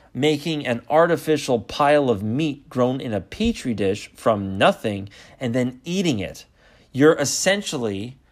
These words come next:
becoming a, you're, you're basically creating a circular dynamic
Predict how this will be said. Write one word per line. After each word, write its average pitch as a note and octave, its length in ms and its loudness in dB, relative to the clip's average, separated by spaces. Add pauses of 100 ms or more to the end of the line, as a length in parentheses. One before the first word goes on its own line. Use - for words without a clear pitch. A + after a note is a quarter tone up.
(300)
becoming C#3 840 -2 (680)
a, C#3 380 -4 (1200)
you're, D3+ 360 -6
you're D3 340 0
basically F#3+ 880 -4 (580)
creating D#3+ 580 -4
a B2+ 160 -4
circular D#3 1000 -2 (280)
dynamic C3 880 -2